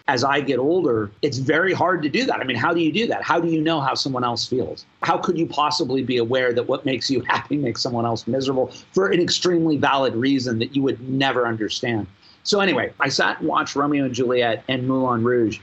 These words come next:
And Moulin Rouge, man, it's exactly the way I remember it. Like, those opening twenty minutes are almost too much. He's trying to give you everything,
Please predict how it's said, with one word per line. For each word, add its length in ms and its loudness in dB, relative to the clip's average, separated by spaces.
And 140 2
Moulin 400 2
Rouge, 320 2
man, 380 -2
it's 180 2
exactly 560 0
the 100 0
way 140 2
I 60 2
remember 380 0
it. 100 -2
Like, 180 -2
those 320 2
opening 320 0
twenty 280 -2
minutes 420 0
are 100 0
almost 440 -2
too 100 -4
much. 320 -2
He's 160 0
trying 240 2
to 60 2
give 280 0
you 280 0
everything, 640 0